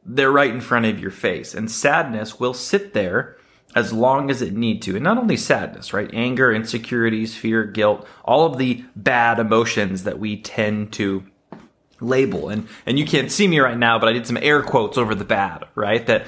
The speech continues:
that we tend to label in that way. But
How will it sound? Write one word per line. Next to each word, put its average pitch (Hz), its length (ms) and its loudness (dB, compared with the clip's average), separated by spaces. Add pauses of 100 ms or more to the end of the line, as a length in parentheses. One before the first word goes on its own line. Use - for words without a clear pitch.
(160)
that 117 100 2
we 120 100 0
tend 117 240 -2
to 117 80 0
label 104 440 2
in 98 120 0
that 92 240 -4
way. 92 300 0 (440)
But - 320 0